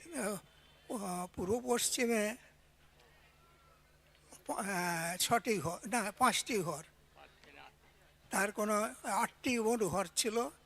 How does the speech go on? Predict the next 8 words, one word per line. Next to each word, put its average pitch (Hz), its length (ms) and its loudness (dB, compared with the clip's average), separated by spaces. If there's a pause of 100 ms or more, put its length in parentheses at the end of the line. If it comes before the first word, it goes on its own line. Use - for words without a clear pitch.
(380)
বারান্দায় 214 500 2
কোনো 226 200 0
ছাদ 208 320 0
ছিল 220 300 0
না। 240 220 0 (760)
তখন 240 300 2
ছাত্র - 460 -2
হয়ে 233 320 2